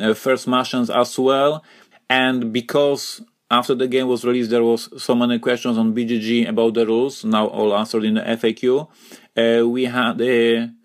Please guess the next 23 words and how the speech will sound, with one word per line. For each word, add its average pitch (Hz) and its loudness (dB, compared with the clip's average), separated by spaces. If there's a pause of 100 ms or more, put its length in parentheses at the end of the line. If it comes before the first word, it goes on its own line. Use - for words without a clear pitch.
(220)
very 123 0 (360)
tense 131 0
discussions, 117 0
uh, 113 2 (480)
in 139 0
company 135 0 (100)
and 110 0
with 113 0
some 120 0
of 113 0
my 113 0
friends, 123 -2
uh, 113 2
in 117 0
the 117 2
industry. 123 0 (240)
Also 127 2
at 110 -2
the 107 -4
Gen 135 0
Con, 139 -2
at 110 -2
the 107 0